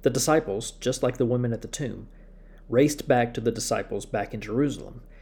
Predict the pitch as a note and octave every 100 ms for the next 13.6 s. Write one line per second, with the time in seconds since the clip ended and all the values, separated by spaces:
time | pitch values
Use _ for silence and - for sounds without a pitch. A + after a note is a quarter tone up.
0 | - - A#2+ F3 D#3+ C3+ G#2+ A#2 C3 D3
1 | B2+ A2+ G#2 A2+ B2+ A#2+ A2 A2 C#3+ -
2 | - - - - - - - - - -
3 | A2+ C#3+ D#3 - - B2+ B2 A#2+ A#2+ A2+
4 | A#2 - A2+ G#2 - G#2+ G#2 E2+ - -
5 | - - - - - - - - - -
6 | - - - C3 B2 C#3 D#3 D#3+ E3 D3+
7 | D3+ B2 F#2+ F#2 F#2+ - - - - -
8 | - - - A2 D#3 F3 D#3 B2+ G#2+ G#2+
9 | B2 B2+ C3 B2 B2 G#2 G2 G#2 G2+ A2
10 | C#3 D3+ D#3 D#3+ C3 F2+ E2 G2+ - C#3+
11 | D3 D#3+ A#2 - - - - - - -
12 | - - - - C3+ D3 - - - -
13 | - C3 C3+ - G2 -